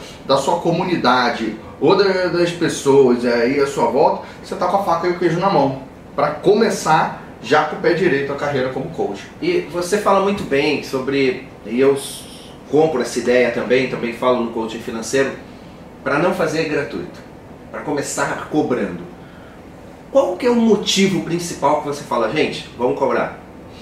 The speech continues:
Speaker 1: O motivo principal é o seguinte, normalmente pro coaching funcionar,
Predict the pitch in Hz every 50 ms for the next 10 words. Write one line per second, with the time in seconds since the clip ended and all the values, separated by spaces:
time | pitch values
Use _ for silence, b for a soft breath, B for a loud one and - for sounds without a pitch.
0 | B B B B B B B B - 254 285 285 262 - - 247 247 240 - -
1 | 214 214 214 - - 220 214 214 214 208 - - 131 123 135 127 113 - - -
2 | - - B B B B B B B B - 156 180 220 262 311 320 320 320 277
3 | 185 156 139 135 151 156 139 - - - 240 269 - - 180 185 185 180 170 147
4 | 131 - - 233 240 208 - - 151 143 139 156 170 175 - - -